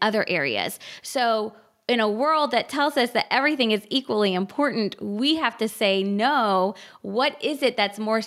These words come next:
most important to me and my family?" And it's okay if that looks different from someone else.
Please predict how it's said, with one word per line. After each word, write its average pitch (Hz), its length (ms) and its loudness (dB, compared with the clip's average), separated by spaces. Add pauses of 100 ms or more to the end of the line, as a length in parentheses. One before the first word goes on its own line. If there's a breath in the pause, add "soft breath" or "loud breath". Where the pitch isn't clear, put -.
most 240 260 2
important 233 360 0
to 208 100 -4
me 220 340 0
and 196 320 -2
my 254 240 4
family?" 190 400 0
And 190 100 -2
it's 190 140 -4
okay 247 440 0
if 233 100 -2
that - 120 0
looks 185 200 -4
different 196 440 -2 (360 loud breath)
from 190 440 2
someone 175 360 0
else. - 480 -6